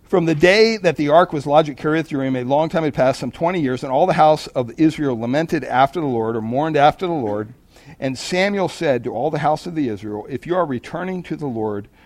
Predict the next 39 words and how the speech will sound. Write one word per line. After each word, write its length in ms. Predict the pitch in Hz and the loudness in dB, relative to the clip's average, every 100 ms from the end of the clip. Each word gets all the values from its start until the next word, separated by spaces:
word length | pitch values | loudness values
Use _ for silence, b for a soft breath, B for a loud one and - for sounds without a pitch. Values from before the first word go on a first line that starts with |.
| b b | b b
with 180 | 123 107 | -8 -6
all 280 | 117 135 | 0 0
your 180 | 170 175 | 2 -2
heart, 300 | - 87 92 _ _ _ _ _ _ _ | -2 -6 -6 _ _ _ _ _ _ _
then 160 | 123 113 | -8 -8
put 400 | - 208 226 - | -6 -2 -2 -4
away 460 | - 147 143 113 117 | -4 -2 -2 -4 -4
the 120 | 120 | -6
foreign 380 | 110 165 170 190 | -8 -6 -4 -6
gods 400 | 175 98 104 123 | -6 -4 -4 -6
and 100 | 120 | -8
the 80 | 113 | -6
Asheroth 560 | 113 135 - 123 117 | -2 -4 -4 -4 -4
from 300 | - 131 117 113 | -4 -4 -4 -4
among 480 | 117 131 156 190 | -4 -2 -2 -2
you 280 | 170 113 117 - | -2 -2 -4 -6
and 160 | 123 | -8
direct 400 | 117 117 143 143 | -6 -2 -2 -2
your 120 | 185 | -10
heart 300 | 156 117 117 - | -4 -2 -2 -6
to 80 | |
the 120 | 135 135 | -10 -8
Lord 320 | 147 156 151 | -2 -4 -4
and 100 | 113 | -12
serve 360 | - 147 147 | -6 -6 -6
him 300 | 143 135 127 127 | -8 -6 -6 -6
only, 560 | 131 156 170 123 95 117 B B B | -6 -4 -4 -4 -6 -12 B B B
and 140 | 135 | -6
he 140 | 127 190 | -4 0
will 140 | 190 | 0
deliver 340 | 143 143 143 | 0 -2 0
you 200 | 139 120 | -2 -2
out 160 | 127 127 | 2 0
of 100 | 135 | 0
the 60 | 127 | -6
hand 300 | - 117 117 | -6 -6 -6
of 80 | |
the 60 | 117 | -8
Philistines." 720 | - 190 175 - 104 87 _ | -6 -4 -4 -6 -12 -12 _